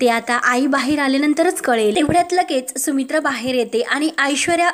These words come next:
असे जोरात म्हणते, "परंतु ऐश्वर्या मात्र पूर्णपणे घाबरते. एक एक पाऊल ती तसतशी मागे जात असते." तेव्हा सुमित्रा तिच्या जवळ येते आणि ऐश्वर्याला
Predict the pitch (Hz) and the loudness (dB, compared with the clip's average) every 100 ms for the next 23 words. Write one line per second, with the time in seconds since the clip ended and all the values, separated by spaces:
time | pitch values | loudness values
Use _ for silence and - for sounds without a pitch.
0 | 349 294 330 311 285 262 247 240 - 247 | 0 -2 0 0 0 0 0 -2 -2 -2
1 | 247 247 226 262 - - - 247 247 269 | 0 0 0 0 -6 -8 0 2 2 0
2 | - 254 254 - 339 359 269 294 294 240 | 0 2 2 2 0 0 -2 -4 -2 -2
3 | 233 226 247 247 226 185 214 202 208 214 | -2 -4 -4 -2 -2 0 -2 0 -2 -2
4 | 247 262 359 359 339 277 269 247 262 262 | -2 -2 -2 -2 0 2 2 0 0 0
5 | 262 240 254 240 311 269 214 226 226 190 | 0 2 0 2 2 2 2 0 0 -2
6 | 202 202 - 196 185 - - - - 208 | -2 -2 0 0 -2 -8 -18 -6 -2 0
7 | 247 254 233 220 247 262 220 220 214 208 | 0 0 0 0 -2 -2 -2 -2 0 0
8 | 214 214 196 208 - 233 226 - 233 226 | 0 0 0 -2 -2 -2 -2 -2 -2 0
9 | 285 285 269 | 0 0 0